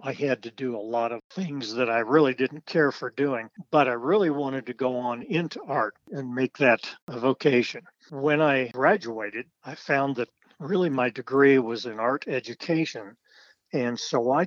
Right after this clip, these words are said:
extended my deferment status and started teaching school, teaching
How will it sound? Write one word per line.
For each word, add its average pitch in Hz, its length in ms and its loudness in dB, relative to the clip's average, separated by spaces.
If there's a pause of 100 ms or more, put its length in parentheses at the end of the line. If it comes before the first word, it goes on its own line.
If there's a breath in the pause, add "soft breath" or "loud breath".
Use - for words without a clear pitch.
(120)
extended 131 760 2
my 110 340 -2 (120)
deferment 151 760 4
status 123 680 2 (420)
and 131 380 0
started 135 480 2
teaching 147 400 0
school, 127 680 -2
teaching 143 460 -2